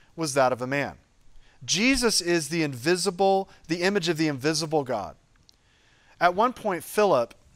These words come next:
uh, said to Jesus in John chapter fourteen, he said, "Lord, show us the Father, and that's enough for us."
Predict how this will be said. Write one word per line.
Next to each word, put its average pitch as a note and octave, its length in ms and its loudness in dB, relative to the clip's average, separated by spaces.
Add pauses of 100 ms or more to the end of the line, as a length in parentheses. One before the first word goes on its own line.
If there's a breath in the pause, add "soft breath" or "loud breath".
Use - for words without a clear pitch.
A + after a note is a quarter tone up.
(680 soft breath)
uh, C#3+ 80 -6
said F3+ 420 4
to E3+ 140 -6
Jesus C#3+ 420 -4
in C3+ 100 -6
John D3+ 240 4
chapter D3+ 280 -4
fourteen, C#3 440 -6
he C3+ 80 -8
said, D#3+ 200 -2
"Lord, F#3+ 260 0
show B3 320 2
us A#3+ 140 -4
the G3 100 -4
Father, F3 380 2
and C3+ 120 -6
that's F3+ 280 -2
enough E3 280 -2
for A2+ 200 -6
us." - 360 -12